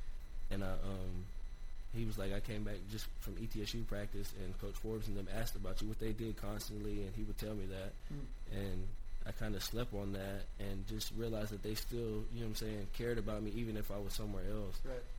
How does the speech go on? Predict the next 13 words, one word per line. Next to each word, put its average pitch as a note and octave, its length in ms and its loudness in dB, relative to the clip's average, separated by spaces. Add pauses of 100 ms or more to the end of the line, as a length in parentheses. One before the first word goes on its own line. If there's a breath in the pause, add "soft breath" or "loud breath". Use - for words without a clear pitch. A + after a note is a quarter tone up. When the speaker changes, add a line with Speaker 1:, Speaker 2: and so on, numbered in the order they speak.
(180)
Speaker 1:
And G#2+ 140 0
then G2 400 0 (280)
that G#2 160 2
just G#2+ 220 0 (240)
helped G#2 240 0
lead G#2 180 0
to - 80 0
my F#2+ 140 0
decision G2+ 420 4
of - 140 4
coming G2 180 2
back - 180 2
home. G2 280 0